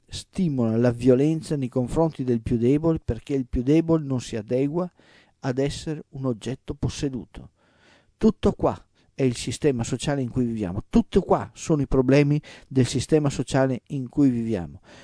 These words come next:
O le persone sono dei soggetti di diritto costituzionale, o le persone sono bestie di un gregge possedute da un qualche padrone o da qualche malato che si considera se stesso padrone, sia nella famiglia, sia sui posti di lavoro,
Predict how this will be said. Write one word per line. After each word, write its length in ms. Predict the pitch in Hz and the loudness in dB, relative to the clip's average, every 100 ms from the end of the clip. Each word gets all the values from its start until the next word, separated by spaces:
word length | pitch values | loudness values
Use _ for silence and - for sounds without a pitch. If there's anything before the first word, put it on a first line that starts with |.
| - | 2
O 160 | 180 180 | 8 10
le 120 | 170 | 8
persone 480 | - 147 - 160 147 | 4 -2 -2 -2 -2
sono 200 | - 147 | -2 -2
dei 140 | 135 | 0
soggetti 600 | 123 127 117 165 165 160 | -2 -4 0 -2 0 -4
di 180 | 123 127 | -6 -8
diritto 400 | 123 131 147 143 | -2 0 0 -2
costituzionale, 920 | 117 123 - 123 - 120 117 147 170 - - - _ | -4 -6 -6 -8 -4 -2 -2 -4 -6 -10 -20 -20 _
o 140 | 165 165 | 6 8
le 120 | 147 | 6
persone 520 | - 131 170 170 156 | 0 -2 0 0 0
sono 280 | 139 139 117 | -4 -4 -2
bestie 420 | 143 156 - 151 | 0 0 0 -2
di 80 | 123 | 0
un 120 | 117 | 0
gregge 380 | 120 156 151 156 | 0 -2 0 -2
possedute 640 | - 123 120 131 156 160 | -2 -4 -2 -4 -2 -2
da 80 | 139 | -2
un 100 | 113 | -2
qualche 360 | 139 135 - | -4 -6 -6
padrone 540 | - 135 123 110 90 76 _ _ - - - | -4 -4 -4 -6 -10 -14 _ _ -20 -20 -2
o 100 | 147 | 2
da 160 | 135 123 | 4 2
qualche 420 | - 135 151 - | 4 6 6 4
malato 480 | 131 127 127 123 - | 2 2 0 -2 -4
che 140 | 139 | -6
si 80 | 127 | -4
considera 360 | 135 120 170 135 | -2 -2 0 -2
se 140 | - | -2
stesso 380 | 131 151 135 147 | -2 0 0 0
padrone, 400 | - 123 110 95 | 0 0 -2 -6
sia 240 | - 135 | -6 -4
nella 160 | 120 117 | -4 -2
famiglia, 400 | 131 139 160 120 | -2 -2 -4 -4
sia 160 | - 160 | -4 -4
sui 160 | 139 | -4
posti 260 | - 131 143 | -4 -2 0
di 80 | 135 | 2
lavoro, 320 | 143 156 | 4 4